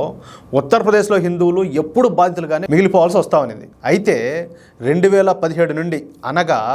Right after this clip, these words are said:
యోగి ఆదిత్యనాథ్ ప్రభుత్వం ఏర్పడిన దగ్గర నుంచి ఉత్తరప్రదేశ్లో మత ఘర్షణలు ఆగిపోయినాయి. మత ఘర్షణలకు పాల్పడే వారిని, వాళ్ళు ఎవరైనా కావచ్చు, యోగి ఆదిత్యనాథ్ తొక్కిపెట్టి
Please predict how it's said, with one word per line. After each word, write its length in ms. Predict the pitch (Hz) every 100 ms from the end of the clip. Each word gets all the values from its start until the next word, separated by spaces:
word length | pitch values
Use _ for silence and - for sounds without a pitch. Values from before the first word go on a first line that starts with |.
| 147 - 127 135
యోగి 260 | 180 196 202
ఆదిత్యనాథ్ 340 | 175 180 165 -
ప్రభుత్వం 320 | 151 147 196 135
ఏర్పడిన 320 | 160 165 156 131
దగ్గర 220 | 131 143 143
నుంచి 220 | 131 208 277 - - - _ 143
ఉత్తరప్రదేశ్లో 640 | 151 202 180 180 170 202 185
మత 100 | 156 165 160
ఘర్షణలు 340 | 143 151 185 123
ఆగిపోయినాయి. 480 | 135 165 165 127 113 - _ 123
మత 240 | 135 143 196 196
ఘర్షణలకు 340 | 196 196 175 175
పాల్పడే 360 | 170 170 165 156
వారిని, 300 | 147 131 165 - 127
వాళ్ళు 160 | 131 120 139
ఎవరైనా 360 | 185 220 226 185
కావచ్చు, 320 | 160 127 - - _ 131 139
యోగి 240 | 185 185 175
ఆదిత్యనాథ్ 400 | 151 147 139 214 262 - _ _ 156
తొక్కిపెట్టి 560 | 151 202 196 156 190